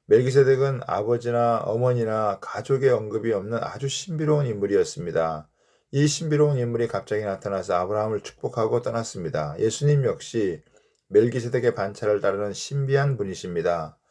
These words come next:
예수님은 육체에 계실 때 자기를 죽음에서 능히 구원하실 이에게 심한 통곡과 눈물로 간구와 소원을 올렸고, 그의 경건하심으로 말미암아 들으심을 얻었느니라고 했습니다. 즉, 예수님은 지상에 계시는 동안에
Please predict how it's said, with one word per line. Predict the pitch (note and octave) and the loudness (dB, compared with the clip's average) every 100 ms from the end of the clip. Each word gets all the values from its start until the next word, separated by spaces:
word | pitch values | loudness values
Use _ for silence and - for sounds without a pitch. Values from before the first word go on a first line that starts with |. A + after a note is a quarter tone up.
| _ _ _ _ A#2+ | _ _ _ _ 0
예수님은 | B2 C3 B2+ C3 A2+ | 0 -2 -2 -2 -2
육체에 | B2+ B2 - C3+ B2+ | -4 -4 2 4 4
계실 | A2+ A2 A#2 A2+ | 0 -2 -4 -6
때 | - A2 G#2+ G2+ | 4 6 6 2
자기를 | F#2+ G2+ A#2+ A#2+ G#2+ | -4 -4 -2 -2 -4
죽음에서 | B2+ A#2+ B2 A#2 A2+ G#2+ | -8 -6 -4 -2 0 0
능히 | A2+ C3+ B2+ | 0 0 -2
구원하실 | - A2 A2 G#2 G2+ G#2 | -2 2 2 2 -2 -2
이에게 | G2+ G2 F#2 G#2 F#2+ | 0 -2 2 0 0
심한 | - - A#2+ B2 B2 | -6 -8 -4 -2 -2
통곡과 | - C3+ B2+ A#2 G#2 G#2+ G#2 F#2+ F#2+ | -4 -4 0 0 2 2 2 0 -4
눈물로 | G#2+ A#2 A2+ G#2+ G#2 G#2 G2 - _ _ _ | -6 -4 -2 0 2 2 2 -2 _ _ _
간구와 | - F#2 A2 A2 A2+ G#2 | -12 -10 -6 2 4 4
소원을 | - - C3+ B2+ A2 | 2 -6 -2 2 2
올렸고, | A#2+ B2 - - F#2 E2 | 4 2 0 0 0 0
그의 | C3+ B2+ A2+ | 0 -2 -2
경건하심으로 | G2+ G2 A2 A2 - A#2+ G#2+ | -8 -8 -6 -6 -4 -2 0
말미암아 | F#2+ F2+ G2 F#2 F#2 F2+ E2+ | 0 -2 -4 -6 -4 -4 -2
들으심을 | B2+ B2+ A#2+ B2 B2+ B2 - _ _ | -2 -2 -2 0 0 -2 -10 _ _
얻었느니라고 | G#2+ A#2+ B2 G#2+ G2 F#2 F2 F2+ B2 | 0 2 0 -4 -4 -4 -4 -2 2
했습니다. | G#2 - F2 E2 E2 D#2+ - _ _ _ _ | 0 0 -8 -4 -4 -6 -14 _ _ _ _
즉, | - C#3+ - | 2 2 2
예수님은 | A#2+ - C3 B2+ A#2+ | -2 -2 -2 -2 -2
지상에 | A2 A#2+ B2 A#2 | -4 -4 -2 -2
계시는 | G#2+ G2+ A2 G2+ | -4 -4 -6 -2
동안에 | G2+ G2 G2+ G#2 F#2 | 0 0 -2 -2 -4